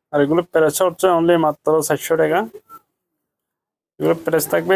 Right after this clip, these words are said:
মাত্র চারশো টাকা। এটা হচ্ছে ব্ল্যাকের মধ্যে, ব্ল্যাক কালারটা কিন্তু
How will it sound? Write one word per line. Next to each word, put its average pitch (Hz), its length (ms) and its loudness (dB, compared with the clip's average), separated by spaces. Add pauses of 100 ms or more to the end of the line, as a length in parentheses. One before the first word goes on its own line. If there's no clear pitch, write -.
(140)
মাত্র 170 240 -2 (140)
চারশো 156 320 -2
টাকা। 127 160 -2 (1300)
এটা 151 200 -2
হচ্ছে 151 200 -2 (120)
ব্ল্যাকের 156 360 0
মধ্যে, 151 240 0 (1700)
ব্ল্যাক 151 220 0
কালারটা 165 340 0
কিন্তু 170 160 2